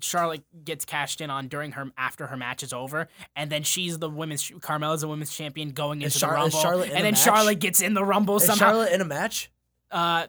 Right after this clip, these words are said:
Speaker 1: I thought she was having a match against, uh, someone
Speaker 2: I didn't
Speaker 1: for the
Speaker 2: think, I don't
Speaker 1: title.
Speaker 2: think she was. I thought they were, I, 'cause
Speaker 1: Oh,
Speaker 2: I,
Speaker 1: yeah,
Speaker 2: she's
Speaker 1: no,
Speaker 2: not
Speaker 1: yeah, you're right.
Speaker 2: booked,
Speaker 1: Yeah,
Speaker 2: so.
Speaker 1: you're right. No, you're right.
Speaker 2: But either way, I'm cool with that too.
Speaker 1: Yeah, but, uh,
Speaker 2: <laughs>
Speaker 1: that's what I thought. That's what my mindset was. I, I'm so used to this being, like, an actual, like, at least, like, maybe five or six matches.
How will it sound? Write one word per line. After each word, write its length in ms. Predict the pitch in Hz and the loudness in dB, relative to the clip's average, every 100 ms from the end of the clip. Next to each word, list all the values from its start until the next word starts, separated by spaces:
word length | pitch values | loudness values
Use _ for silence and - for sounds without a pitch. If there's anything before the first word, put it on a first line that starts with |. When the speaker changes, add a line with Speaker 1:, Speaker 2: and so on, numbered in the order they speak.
| - | -6
Speaker 1:
I 100 | 160 | -6
thought 220 | 165 220 | -2 -4
she 80 | 214 | -4
was 120 | 208 180 | -6 -4
having 200 | 220 220 | -4 -4
a 40 | |
match 200 | 151 135 | -6 -8
against, 360 | 139 139 131 - | -8 -10 -10 -8
uh, 400 | 135 127 120 120 - _ | -8 -6 -8 -10 -14 _
someone 500 | - 127 147 120 120 | -10 -8 -8 -10 -4
Speaker 2:
I 60 | 165 | -2
didn't 80 | |
Speaker 1:
for 40 | 202 | -2
the 60 | 240 | -2
Speaker 2:
think, 80 | |
I 40 | 202 | -2
don't 60 | 214 | -2
Speaker 1:
title. 100 | 220 | -2
Speaker 2:
think 160 | 262 | -6
she 80 | - | -6
was. 320 | 170 226 165 | -4 -2 -2
I 80 | 123 | -4
thought 180 | 147 202 | -4 -2
they 80 | 196 | 0
were, 80 | 139 | 0
I, 100 | 160 | 0
'cause 140 | 165 | 2
Speaker 1:
Oh, 40 | 180 | 2
Speaker 2:
I, 40 | |
Speaker 1:
yeah, 140 | 226 247 | 4 4
Speaker 2:
she's 80 | |
Speaker 1:
no, 40 | 240 | 4
Speaker 2:
not 60 | 226 | 4
Speaker 1:
yeah, 80 | 220 | 4
you're 100 | 220 | 4
right. 240 | 208 147 120 | 4 2 -2
Speaker 2:
booked, 120 | 160 | -2
Speaker 1:
Yeah, 80 | 185 | 2
Speaker 2:
so. 60 | |
Speaker 1:
you're 100 | 202 | 4
right. 240 | 226 196 180 | 4 2 2
No, 80 | 190 | -2
you're 180 | 220 | 0
right. 280 | 202 135 139 | 0 -2 -6
Speaker 2:
But 120 | - 254 | 0 4
either 100 | 214 | 4
way, 180 | 262 | 4
I'm 140 | 185 170 | 2 -2
cool 140 | 254 | -2
with 100 | 214 | -2
that 180 | 233 196 | 0 -2
too. 220 | 233 226 | 0 0
Speaker 1:
Yeah, 200 | 165 135 - - | 0 -2 -4 -4
but, 140 | 180 | -2
uh, 140 | 185 | -2
Speaker 2:
<laughs> 40 | 170 | 2
Speaker 1:
that's 200 | 196 202 | 2 4
what 80 | 208 | 2
I 80 | |
thought. 280 | 180 180 190 | 2 0 0
That's 220 | 190 196 | 0 0
what 100 | 202 151 | 0 -2
my 120 | 147 | -2
mindset 380 | 151 165 170 190 | -2 -4 -4 -4
was. 160 | 185 - | -6 -6
I, 120 | 175 | -6
I'm 140 | 160 180 | -2 -2
so 160 | 147 214 | -2 -4
used 260 | 185 180 | -4 -6
to 60 | 180 | -6
this 140 | 156 | -8
being, 180 | 139 147 | -8 -10
like, 140 | 143 139 | -8 -8
an 80 | 127 | -10
actual, 340 | 127 - 135 | -10 -10 -10
like, 240 | 127 117 | -10 -10
at 80 | 135 | -12
least, 240 | 143 131 135 | -10 -8 -8
like, 100 | 120 | -10
maybe 200 | 120 120 | -14 -10
five 240 | 123 117 | -6 -6
or 60 | 120 | -6
six 200 | 131 - | -12 -10
matches. 380 | 120 120 147 | -10 -8 -10